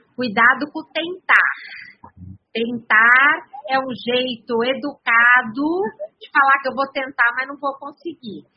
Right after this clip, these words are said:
Você vai estabelecer a sua meta. Ela pode, na primeira vez que você põe no papel, faltar alguns elementos, e eu me disponho, se você quiser me mandar uma mensagem, Paola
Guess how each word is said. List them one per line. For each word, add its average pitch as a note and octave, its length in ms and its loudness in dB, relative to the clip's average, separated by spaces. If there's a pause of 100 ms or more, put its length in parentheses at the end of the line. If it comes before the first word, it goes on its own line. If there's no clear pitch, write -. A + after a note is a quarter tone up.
(120)
Você C4+ 240 -2
vai D#4 240 6
estabelecer A3+ 640 -4
a G3 160 -16
sua F#3 240 -8
meta. D#3 400 -20 (320)
Ela B3 240 4
pode, D#4+ 320 4
na D#4 160 -2
primeira C#4+ 560 2
vez C4+ 240 0
que - 80 -20
você A#3+ 160 -4
põe A#3+ 160 -6
no A3+ 160 -6
papel, A#3 480 2
faltar B3 400 2
alguns B3+ 320 -4
elementos, A3+ 720 -2
e C#4 80 2
eu C4+ 80 4
me D4 160 2
disponho, B3+ 880 0 (240)
se - 80 -16
você A#3 320 0
quiser D4 240 2
me D#4+ 80 0
mandar C#4 560 4
uma D4 160 2
mensagem, A#3 1120 0 (240)
Paola C#4 480 4